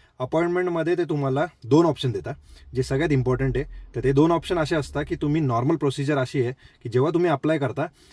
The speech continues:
त्याच्यानंतर तुमचं कार्ड पाच आठवड्यांनी येतं, म्हणजे बेस्टेल्ड केल्यानंतर पाच आठवड्यांनी, four to five, minimum four to five वीक्सनी येतं. पण तुम्हाला जर लवकर ट्रॅव्हल करायचं असेल,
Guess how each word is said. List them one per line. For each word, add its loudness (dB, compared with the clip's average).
त्याच्यानंतर -4
तुमचं 0
कार्ड 0
पाच 2
आठवड्यांनी 2
येतं, 0
म्हणजे -2
बेस्टेल्ड -2
केल्यानंतर -4
पाच -4
आठवड्यांनी, -4
four 10
to 6
five, 2
minimum 4
four 2
to -2
five 0
वीक्सनी -4
येतं. -8
पण 0
तुम्हाला 2
जर 2
लवकर 4
ट्रॅव्हल 6
करायचं 0
असेल, -8